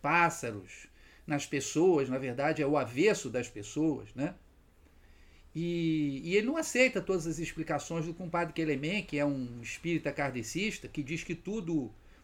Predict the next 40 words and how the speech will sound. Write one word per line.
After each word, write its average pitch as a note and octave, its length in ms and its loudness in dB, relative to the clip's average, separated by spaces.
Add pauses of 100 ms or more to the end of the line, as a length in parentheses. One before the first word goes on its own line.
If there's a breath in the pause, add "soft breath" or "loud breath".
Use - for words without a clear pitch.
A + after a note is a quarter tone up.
(120)
o E3+ 40 -6
nosso E3 260 -2
sofrimento D#3 600 -2
deriva D3+ 360 2
todo F3 320 2
das, C#3 380 0 (480 loud breath)
da, C#3 220 0
das C3+ 240 -2
encarnações D3 680 -2
em C#3+ 60 -4
que D3+ 100 -6
nós C#3+ 160 0
vamos C#3+ 200 -4
pagando C#3+ 400 0
os C3 100 -8 (180)
pecados C#3+ 440 0
passados, E3+ 560 -2
porque - 160 -2
ele G#3 140 0
pergunta, G#3 440 0
"Bom, B3+ 180 0
e B3+ 60 2
no D#4+ 100 -2
começo, B3 480 4
que - 80 -8
ninguém F3+ 280 -2
tinha F3+ 160 0
pecado, A2 520 -4
né? F3+ 260 -2 (140)
Por - 160 -14
que E4+ 120 -2
que D#4+ 80 -2
o D4 40 2
sofrimento F3 640 -4
surgiu D3 480 0
no C3+ 140 -4
começo?" A2 580 -6 (1160 loud breath)
De G3 80 -8
qualquer G#3+ 320 2
maneira A3+ 560 2